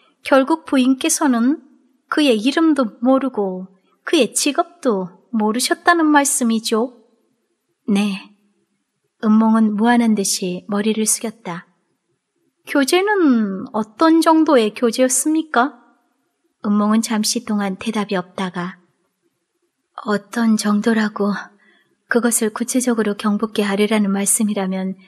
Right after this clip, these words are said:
그것은 너무 지나친 질문이 아닐까요?" 정색을 하고 자기를 쳐다보는 은몽이 쏘는 듯한 눈초리에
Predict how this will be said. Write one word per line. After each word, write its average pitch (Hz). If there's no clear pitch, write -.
그것은 240
너무 214
지나친 233
질문이 233
아닐까요?" 208
정색을 247
하고 226
자기를 214
쳐다보는 214
은몽이 208
쏘는 254
듯한 208
눈초리에 190